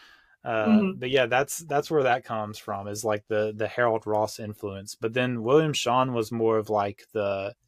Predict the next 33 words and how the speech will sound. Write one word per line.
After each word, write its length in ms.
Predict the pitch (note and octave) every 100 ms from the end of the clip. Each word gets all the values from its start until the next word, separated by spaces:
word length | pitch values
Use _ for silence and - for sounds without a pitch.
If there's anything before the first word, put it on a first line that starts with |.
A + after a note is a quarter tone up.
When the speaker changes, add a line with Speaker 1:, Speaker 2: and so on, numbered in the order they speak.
| _ _ _
Speaker 1:
he 120 | -
was 160 | C#3 C3
more, 200 | D3 D3
like, 300 | C3+ A#2 -
empathetic 600 | A#2+ A2+ - A2+ A2 -
to 580 | - G#2+ G#2 G2+ G#2+ - -
writers 720 | A#2 A2 G#2+ G#2+ G#2+ G#2+ G2
and 100 | G2
the 80 | G2
writing 320 | G2 G2+ G2
process. 760 | - G#2 G2+ - G#2+ G#2 G2+ -
And, 240 | F#2+ F#2+
um, 400 | G2 F#2+ F#2 G2+ - - - _
and 160 | A2+ A#2+
you 100 | B2
see 240 | - D#3
a 80 | E3+
lot 220 | B2 B2
of 100 | A2+ G2+
that 300 | G2+ A2+ -
in 160 | G#2+ G2+
this 200 | G2+ -
film 280 | - G2 F#2+
too, 520 | - A2 G#2 G2 G#2 -
um, 440 | G2 F#2+ F#2+ G#2 - _ _
Speaker 2:
Yeah. 300 | A3 A3+ E3+
Speaker 1:
which, 20 |
I, 120 | C#3 - _
you 120 | D#3
know, 260 | A#2+ A2+ B2 _ _ _ _
I, 140 | D3 - C3+
I 60 |
think 300 | - F3 F3